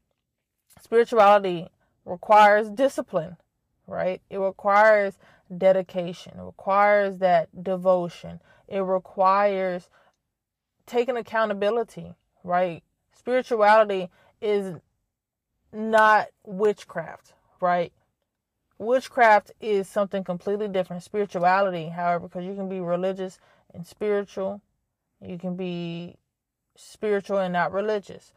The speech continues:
right? So spirituality is literally that connection with yourself, with your spirit,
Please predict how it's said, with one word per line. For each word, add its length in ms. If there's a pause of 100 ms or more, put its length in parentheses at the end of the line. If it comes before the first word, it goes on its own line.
(280)
right? 300 (240)
So 600 (1080)
spirituality 920 (220)
is 240
literally 480
that 240
connection 800 (260)
with 280 (240)
yourself, 1200
with 280
your 580
spirit, 560